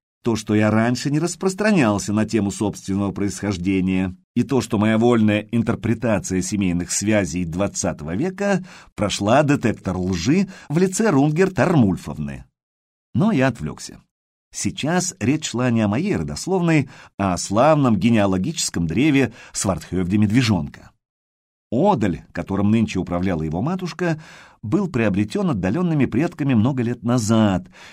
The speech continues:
еще во времена легендарного канунга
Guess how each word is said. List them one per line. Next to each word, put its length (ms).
еще 300
во 120
времена 400
легендарного 720
канунга 680